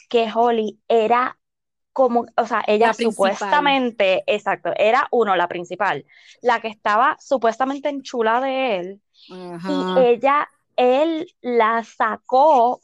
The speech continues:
Speaker 1: creo que por la edad o algo así, porque tú sabes que llega un momento que, o sea, como que si estás muy viejita, pues, mamita, te tienes
Speaker 2: Pa'
Speaker 1: que ir
Speaker 2: fuera.
Speaker 1: porque vienen otras nuevas.
Speaker 2: Yep.
Speaker 1: So, yo lo que creo es que ella se quedó mordida,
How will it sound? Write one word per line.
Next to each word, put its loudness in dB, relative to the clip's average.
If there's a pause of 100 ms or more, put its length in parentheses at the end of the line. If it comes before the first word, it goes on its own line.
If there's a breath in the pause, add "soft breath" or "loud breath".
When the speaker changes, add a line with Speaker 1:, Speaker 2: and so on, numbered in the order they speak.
Speaker 1:
creo -2
que -4
por 2
la 4
edad 0
o 2
algo 2
así, -4
porque -2
tú -8
sabes 0
que -2 (280 loud breath)
llega 4
un 2
momento 2
que, 2
o -20 (280)
sea, -2
como 0
que 4
si -6
estás -4
muy 0
viejita, 0
pues, -4
mamita, 0
te 0
tienes -4
Speaker 2:
Pa' 2
Speaker 1:
que 2
ir 2
Speaker 2:
fuera. 0
Speaker 1:
porque -2
vienen 2
otras 2
nuevas. 0 (400 loud breath)
Speaker 2:
Yep. -2
Speaker 1:
So, 0
yo 4
lo 4
que 0
creo 4
es 0
que 0
ella 2
se -4
quedó 2
mordida, -4